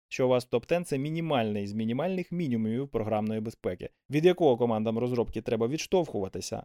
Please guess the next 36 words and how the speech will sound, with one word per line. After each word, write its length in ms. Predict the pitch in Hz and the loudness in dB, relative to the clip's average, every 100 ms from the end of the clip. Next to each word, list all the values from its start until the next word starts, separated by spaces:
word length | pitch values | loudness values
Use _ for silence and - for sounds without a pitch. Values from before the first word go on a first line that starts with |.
| - | -4
а 80 | 127 | -2
не 100 | 123 | 0
до 100 | 127 | 0
якого 360 | 123 170 170 | 0 0 2
їм 140 | 127 117 | 2 0
треба 240 | 117 107 | -2 -2
прагнути 420 | 113 117 120 113 | 0 0 0 -4
дотягнутися. 680 | 107 107 110 110 - - - _ _ _ - | -6 -4 -4 -4 -6 -14 -16 _ _ _ -4
На 120 | 143 | 2
жаль, 160 | 190 196 | 4 4
основні 320 | 165 165 156 | 2 -4 -2
претензії 520 | 156 - 147 123 120 | -2 0 -2 0 0
до 100 | 123 | 0
нової 280 | 120 120 113 | 0 0 0
версії 340 | 110 107 113 | 0 0 -2
у 40 | 113 | 0
вас 200 | 110 - | -2 -2
Top 240 | 147 - | -6 -2
Ten, 160 | 240 180 | -2 0
які 200 | 127 120 | -2 -2
я 80 | |
чую 320 | 117 - 110 107 | -2 -4 -4 -4
та 100 | 110 | -6
читаю 400 | 113 - 98 101 | -4 -2 0 -2
від 120 | - | -4
колег, 360 | 160 175 185 _ _ _ 160 | -2 0 0 _ _ _ 0
викликані 480 | 196 196 190 170 | 4 4 2 -2
тим, 200 | 165 202 | -2 -2
що 140 | 208 151 | -2 -4
вони 200 | 143 160 | -4 -2
не 140 | 170 | -4
дуже 300 | 147 160 131 | -2 0 2
уважно 360 | 120 117 143 160 | 4 4 2 -2
прочитали 460 | 107 120 120 120 | -4 -2 0 0
сам 220 | 123 113 117 | 0 -2 -2
документ. 440 | 117 147 98 | -4 -4 -4